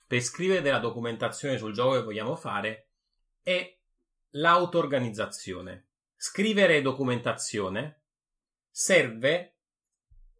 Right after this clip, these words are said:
agli stessi creatori, non sempre c'è una figura specifica di game designer, ai creatori in generale come gruppo, per mettere su carta le proprie idee e in questo modo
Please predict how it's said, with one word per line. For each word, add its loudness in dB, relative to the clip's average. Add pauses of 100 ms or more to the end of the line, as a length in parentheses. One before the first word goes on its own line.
(160)
agli -2
stessi -2
creatori, -2 (1120)
non -6
sempre -4
c'è -6
una -6
figura -4 (140)
specifica -4
di -2
game -4
designer, -8 (520)
ai -2
creatori 0
in 0
generale 0
come -4
gruppo, 0
per 0 (760)
mettere 2
su -4
carta 2 (120)
le -2
proprie 0
idee -10 (880)
e -4
in -4
questo -2
modo -2